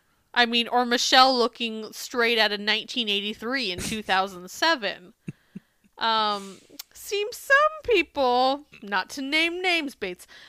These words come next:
Speaker 1: uh, Michelle, um, are, aren't quite following this particular guideline.
Speaker 2: Yeah.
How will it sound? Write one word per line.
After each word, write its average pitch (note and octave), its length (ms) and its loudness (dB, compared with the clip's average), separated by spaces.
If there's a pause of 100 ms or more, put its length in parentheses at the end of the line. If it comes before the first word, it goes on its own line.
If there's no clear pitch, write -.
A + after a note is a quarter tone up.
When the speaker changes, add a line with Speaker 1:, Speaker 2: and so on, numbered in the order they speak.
(100)
Speaker 1:
uh, G3+ 320 4
Michelle, G3 320 -4 (300)
um, A3 400 0
are, A3+ 400 0 (340)
aren't E4+ 320 2
quite E4+ 360 4
following C#4+ 840 2
this G#3 160 -10
particular G#3 920 -6
guideline. F3+ 640 -6
Speaker 2:
Yeah. G#2 680 -6